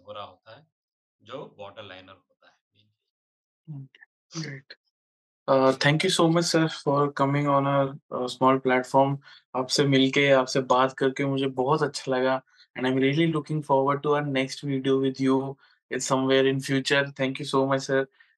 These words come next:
Speaker 2: And sir, जाने से पहले मुझे आपसे बस ये पूछना है कि many candidates are there जो कॉन्फ्रेंस आउट हो जाते हैं या स्क्रीन आउट हो जाते हैं, मेरिट आउट, मेडिकल में आउट हो जाते हैं। So,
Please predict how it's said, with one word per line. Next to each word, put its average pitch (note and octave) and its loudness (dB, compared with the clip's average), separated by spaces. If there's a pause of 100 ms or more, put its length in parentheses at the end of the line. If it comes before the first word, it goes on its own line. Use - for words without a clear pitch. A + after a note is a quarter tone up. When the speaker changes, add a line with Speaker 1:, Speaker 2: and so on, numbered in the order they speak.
Speaker 2:
And C#3 -2
sir, E3 0
जाने C#3+ 2
से E3 -2
पहले D3+ -2
मुझे C#3+ -4
आपसे D3 -4
बस D3+ -4
ये C#3+ -4
पूछना C#3 -6
है C3+ -2
कि D3+ -10 (360)
many D3 4
candidates D#3 2
are D#3 2
there C#3+ 0
जो D3 -2
कॉन्फ्रेंस D3 -2
आउट D3 -2
हो C#3 0
जाते C3 -2
हैं B2+ -6
या B2+ -10
स्क्रीन C3+ 0
आउट C#3 4
हो C3+ 4
जाते B2+ 0
हैं, B2+ 0
मेरिट D3 0
आउट, D#3+ 2
मेडिकल D#3 -2
में E3 2
आउट C#3 -2
हो C3 0
जाते C3 -4
हैं। C3 -6 (540)
So, - 2